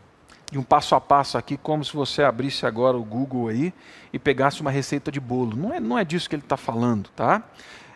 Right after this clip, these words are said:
É... Mas ele estabelece aqui nas palavras dele, pelo menos nesses versos que nós lemos,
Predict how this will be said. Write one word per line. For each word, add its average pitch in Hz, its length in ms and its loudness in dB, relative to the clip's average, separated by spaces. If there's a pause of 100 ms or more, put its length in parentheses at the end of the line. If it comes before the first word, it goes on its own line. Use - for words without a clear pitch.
É... 131 640 6 (1040)
Mas 175 240 6
ele 226 360 4 (100)
estabelece 208 720 4
aqui 202 500 -2
nas 180 200 0
palavras 170 460 2
dele, 175 420 4
pelo 170 280 2
menos 185 260 2
nesses 175 420 -2
versos 180 340 2
que - 100 -8
nós 135 240 -2
lemos, 151 640 -2